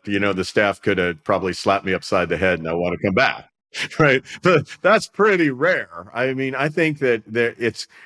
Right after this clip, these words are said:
for me, there is product quality. You can never compromise the product quality. It's gotta be there. That's table stakes, though. And then the question is, how do you differentiate yours from the next? And I think it is, as you put it so well, it's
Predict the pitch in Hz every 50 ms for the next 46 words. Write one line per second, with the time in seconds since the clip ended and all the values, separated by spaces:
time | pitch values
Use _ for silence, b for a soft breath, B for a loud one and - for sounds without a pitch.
0 | B B B - 147 147 180 226 247 247 214 170 147 143 147 151 165 - - 156
1 | 147 143 147 - - 147 139 135 127 113 104 101 98 - - 113 110 110 117 123
2 | 131 135 131 139 139 135 131 117 - - 123 120 113 - 127 113 110 110 107 -
3 | 120 - 117 104 107 107 - 127 120 104 87 90 - - - 117 117 113 107 101
4 | 117 117 113 110 85 73 69 78 82 78 - - - 127 120 117 98 92 87 -
5 | - - 73 69 - - - - - 82 80 80 85 92 B B B B B B
6 | - 110 117 123 139 156 165 165 151 147 - 147 135 123 - - 127 117 110 104
7 | - 143 165 202 233 240 208 147 123 120 - - 127 120 113 110 110 110 - 113
8 | 104 101 - - 95 95 101 117 117 - - 131 127 139 156 180 208 202 135 104
9 | - - 113 107 104 101 95 - 180 190 185 - 180 143 - _ - 135 131 120
10 | 131 127 120 - 147 156 151 - 165 147 143 127 - - 127 123 123 123 131 131
11 | 110 101 101 101 107 104 - -